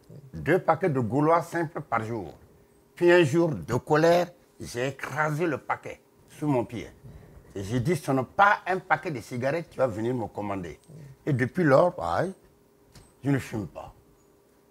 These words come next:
Euh, je n'aime pas le whisky, je ne bois pas de whisky. Peut-être la bière, ça, oui, j'aime bien la bière. Elle me distrait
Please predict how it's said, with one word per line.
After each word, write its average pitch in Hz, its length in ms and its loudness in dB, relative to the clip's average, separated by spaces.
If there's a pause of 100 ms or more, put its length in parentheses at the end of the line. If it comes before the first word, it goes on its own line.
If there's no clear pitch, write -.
(320)
Euh, 131 260 4
je 143 120 2
n'aime 151 200 8
pas 185 120 8
le 135 100 4
whisky, 131 380 -2
je 131 100 0
ne 107 60 0
bois 131 140 6
pas 151 100 4
de 123 100 2
whisky. 117 320 -6 (760)
Peut-être 156 320 4
la 135 160 6
bière, 175 280 6
ça, 196 200 2
oui, 143 180 0
j'aime 135 220 -2
bien 117 160 -2
la 113 120 0
bière. 92 300 -8 (720)
Elle 117 80 -2
me 127 100 2
distrait 120 560 -2